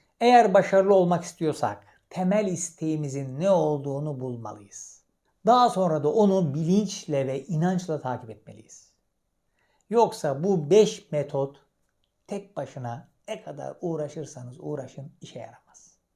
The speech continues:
Evet arkadaşlar, ne diyorsunuz? Sizler de yazara katılıyor musunuz?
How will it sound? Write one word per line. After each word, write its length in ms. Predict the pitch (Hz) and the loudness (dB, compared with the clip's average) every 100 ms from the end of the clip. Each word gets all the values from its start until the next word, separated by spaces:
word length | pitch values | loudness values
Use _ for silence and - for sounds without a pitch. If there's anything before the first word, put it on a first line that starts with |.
| _ _ _ _ | _ _ _ _
Evet 180 | 233 247 | 6 6
arkadaşlar, 520 | 214 208 214 185 180 | 6 2 0 2 0
ne 80 | 185 | 0
diyorsunuz? 540 | 208 180 151 123 - _ | 0 0 -2 -12 -14 _
Sizler 500 | - 247 208 240 214 | -6 -2 2 4 6
de 60 | 180 | 8
yazara 360 | 208 202 226 | 10 10 6
katılıyor 340 | 185 175 196 196 | 4 0 0 0
musunuz? 420 | - 120 104 | -2 -10 -18